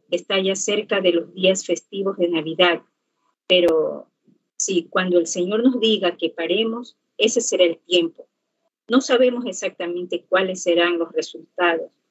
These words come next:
pero creyendo que los hermanos aquí del tabernáculo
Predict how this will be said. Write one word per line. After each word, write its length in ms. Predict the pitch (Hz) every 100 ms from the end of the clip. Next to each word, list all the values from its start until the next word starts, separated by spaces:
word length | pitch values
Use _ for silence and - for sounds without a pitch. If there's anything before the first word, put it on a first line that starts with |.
| _ _ _ _ _
pero 220 | 190 196
creyendo 500 | 190 190 208 254 262
que 80 | -
los 160 | 190 196
hermanos 440 | 180 175 190 196
aquí 340 | 165 - 196 190
del 180 | 180
tabernáculo 840 | - 170 170 170 175 170 - -